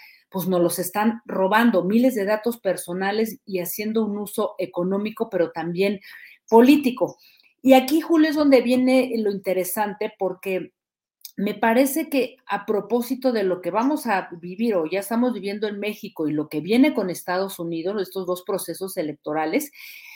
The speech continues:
eh, y, y, y viendo lo que está ocurriendo todos los días en la República de los Odios, que es Twitter o X, como se vaya a llamar,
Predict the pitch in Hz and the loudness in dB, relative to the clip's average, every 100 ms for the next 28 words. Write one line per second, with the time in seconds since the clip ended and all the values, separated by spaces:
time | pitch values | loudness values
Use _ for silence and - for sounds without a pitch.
0 | - _ - 233 233 233 233 220 - _ | -20 _ -4 6 8 8 8 4 -2 _
1 | _ _ _ 233 185 269 277 269 269 269 | _ _ _ -12 -8 -2 8 10 10 8
2 | 254 233 240 247 262 302 339 311 277 240 | 6 6 2 6 8 8 6 4 4 0
3 | 208 - - 269 302 - 226 226 208 226 | -6 -4 0 2 0 -4 -6 -6 -10 -4
4 | 240 247 254 254 226 - - 262 262 269 | 0 2 2 2 0 -6 0 2 4 2
5 | 269 185 175 - 240 233 226 226 - 196 | -2 -4 -8 -4 -2 0 -2 -4 -12 -10
6 | 185 175 170 170 247 247 254 226 180 165 | -8 -6 -8 -4 -2 0 -2 -2 -4 -2
7 | 160 - 208 214 208 175 - 180 202 202 | -6 -6 -2 -2 -2 -6 -6 -6 -6 -6
8 | _ 196 208 226 190 160 151 170 202 202 | _ -4 -2 -2 0 0 2 2 2 -4
9 | 190 - 156 151 151 170 202 214 214 160 | -12 -10 -10 -10 -10 -2 0 0 -2 -6
10 | 147 175 269 | -6 -4 -4